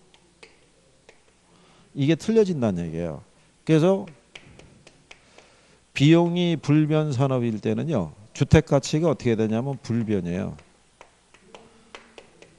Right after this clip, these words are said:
주택 공급은 어떻게 되냐면요, 증가해요. 근데 비용이 증가하면 주택 가치는 상승하고요,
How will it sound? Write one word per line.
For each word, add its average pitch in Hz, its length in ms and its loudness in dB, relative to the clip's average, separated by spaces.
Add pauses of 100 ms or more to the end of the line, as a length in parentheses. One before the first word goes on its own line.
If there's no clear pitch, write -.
(1300)
주택 165 380 0
공급은 143 520 -2
어떻게 123 260 -2
되냐면요, 101 640 -4 (120)
증가해요. 92 640 -2 (1600)
근데 151 180 6
비용이 170 480 4
증가하면 139 540 -2
주택 135 320 -2
가치는 131 420 -2
상승하고요, 117 960 -4